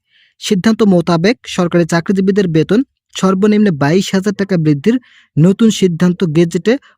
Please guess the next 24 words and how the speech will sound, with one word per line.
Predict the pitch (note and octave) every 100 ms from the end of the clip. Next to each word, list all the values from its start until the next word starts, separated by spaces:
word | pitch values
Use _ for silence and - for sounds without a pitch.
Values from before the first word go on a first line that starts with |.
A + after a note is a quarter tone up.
| -
উল্লেখ | F3 F3 E3+
করা | C3+ C#3
হয়েছে। | C#3 D#3+ - - _ _ _ -
প্রধান | D3+ D#3+ E3
উপদেষ্টা, | D3+ E3+ F#3+ - A#3 D4+ _ _ -
অর্থ | D3+ D#3+ F#3+
উপদেষ্টা | G3+ F#3 G3+ - B3 C4 -
ও | F3
পে | - G#3
কমিশনের | G#3 G#3+ G#3 A3 A3+
চেয়ারম্যান | G3+ E3+ D3 D#3+ C4+ - _ _
সাবেক | - F#3+ F#3+ A3 -
অর্থ | D#3+ D#3+ A3
সচিব | G#3+ A3 - G#3+
জাকির | D#3 D#3+ F#3+
আহমেদ | F3 E3+ F#3 -
খান | D#3 B3 - _ -
অভ্যন্তরীণভাবে | C#3+ C#3 G3 A3 A3 A#3 G#3+ G#3 G#3+
বৈঠকের | E3 E3 E3 G3 G#3+
মাধ্যমে | F#3 D#3+ D#3 F3+ G3
এই | D#3+
সিদ্ধান্তটি | - C#3+ E3 D#3+ D3 C#3
নেন। | C#3+ D3+ A#2+ _ _ _ C#3
গত | C#3+ D3+